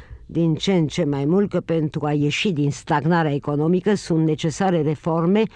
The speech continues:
prin care să se reintroducă noțiunea capitalistă de profit. Vezi Ungaria, vezi Gorbaciov. Nu în Est, ci în Occident, unde cultura este într-atât de marșandizată încât factorii de decizie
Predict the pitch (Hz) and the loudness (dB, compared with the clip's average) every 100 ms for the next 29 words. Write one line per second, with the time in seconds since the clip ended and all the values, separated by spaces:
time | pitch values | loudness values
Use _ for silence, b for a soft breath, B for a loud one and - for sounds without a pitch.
0 | B B B - 175 175 143 180 190 190 | B B B -2 2 2 2 2 2 2
1 | - 170 175 151 160 208 180 - 151 143 | 0 -2 0 0 4 4 4 2 -2 0
2 | 147 185 180 160 156 - 180 156 180 160 | 0 2 2 4 2 2 2 2 -2 -2
3 | - 139 147 - 175 180 175 190 - 123 | -2 -2 -2 -2 -2 0 0 -2 -2 -4
4 | 131 151 131 127 120 135 147 139 b b | -2 -2 -2 -2 -2 -2 -4 -6 b b
5 | b - 156 139 170 160 147 - - - | b -4 -4 -2 -2 0 -2 -4 -10 -16
6 | - - - - - _ _ _ - b | -20 -20 -20 -20 -20 _ _ _ -20 b
7 | b b - 269 320 208 196 156 113 - | b b 4 8 8 8 6 4 0 -6
8 | - - - 226 196 233 240 - 165 127 | -18 -16 -4 2 4 4 2 -4 -4 -4
9 | - 104 - - b b b b b - | -6 -10 -16 -20 b b b b b 0
10 | 147 143 131 143 139 233 208 156 - 139 | 2 2 0 -2 0 2 2 2 -2 -4
11 | 104 113 120 117 196 226 220 165 131 - | -2 -4 -4 -4 -2 0 2 2 2 -2
12 | 131 120 104 104 90 98 98 - 196 175 | -2 -2 -2 -4 -6 -6 -8 -2 0 2
13 | 139 - 135 - 180 175 - 226 208 180 | 0 -2 -6 -4 -2 -2 -2 0 2 2
14 | 143 139 143 127 - 135 127 156 175 | 0 0 -2 -2 -2 -2 0 0 -2